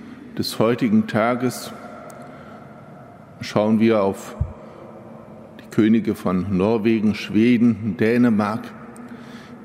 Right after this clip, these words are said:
Wir schauen auf Skandinavien. Wir schauen in eine Zeit noch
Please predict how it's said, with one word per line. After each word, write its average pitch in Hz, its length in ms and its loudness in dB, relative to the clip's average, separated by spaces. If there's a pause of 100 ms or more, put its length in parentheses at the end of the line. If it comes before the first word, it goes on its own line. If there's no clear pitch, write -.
(200)
Wir 117 100 4
schauen 156 340 0
auf 123 360 -2 (120)
Skandinavien. 120 1160 2 (1500)
Wir 117 100 4
schauen 170 400 2
in 147 140 2
eine 127 320 4
Zeit 135 520 0
noch - 380 0